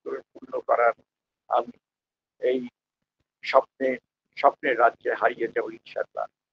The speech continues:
আমাদের সিও মহোদয় বলেছেন, "স্বপ্ন দেখো, আরো বড় করে স্বপ্ন দেখো।" আমি স্বপ্ন সবসময় দেখছি কিভাবে, কোনটা কিভাবে কি করা যায়। মানুষ,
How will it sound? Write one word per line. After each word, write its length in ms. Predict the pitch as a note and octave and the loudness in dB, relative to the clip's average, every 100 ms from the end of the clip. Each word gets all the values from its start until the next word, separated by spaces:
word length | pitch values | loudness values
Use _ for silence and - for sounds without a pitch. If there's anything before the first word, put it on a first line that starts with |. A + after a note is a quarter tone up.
| _ - | _ 0
আমাদের 420 | C3 C3 B2+ A#2+ _ _ _ _ - | 2 2 0 -10 _ _ _ _ -4
সিও 240 | D#3 D#3+ | 2 4
মহোদয় 420 | D3+ D3+ E3 F3+ | 6 6 8 6
বলেছেন, 480 | D#3+ D#3 C3 - C#3+ | 6 2 0 -6 -6
"স্বপ্ন 400 | - D3 - E3 E3 | 2 0 2 2 2
দেখো, 320 | D3 - D3+ - _ | 2 0 -6 -8 _
আরো 360 | - D3 A3+ A#3+ | 6 6 6 4
বড় 340 | C#3 D3 E3+ G3 F3+ | 6 8 8 4 0
করে 160 | D#3+ | -4
স্বপ্ন 400 | - A#2+ - - - | -2 -4 -4 -12 -18
দেখো।" 220 | - - - _ _ _ _ - | -18 -20 -20 _ _ _ _ -4
আমি 160 | B2 - | -4 -2
স্বপ্ন 500 | - C3+ _ C3 C3 - _ | 0 0 _ -8 -8 -12 _
সবসময় 640 | - B2+ - B2+ B2 C3 D#3 _ _ _ _ - | 0 0 0 -6 -2 -2 -2 _ _ _ _ -10
দেখছি 480 | B2 - - D4+ E4+ _ _ _ - | -10 -10 -16 -16 -18 _ _ _ -12
কিভাবে, 420 | - A#2+ B2 C3+ - | -2 0 2 -2 -6
কোনটা 320 | C3 - B2 | -8 -2 -4
কিভাবে 460 | - - - A#2 - _ | -4 -8 -4 -4 -6 _
কি 60 | - - | -8 -2
করা 220 | A2 G#2 - | -2 -2 -10
যায়। 120 | - _ _ _ _ _ _ _ | -18 _ _ _ _ _ _ _
মানুষ, 540 | D3+ D3+ F#3 G3 - | 4 4 4 -6 -10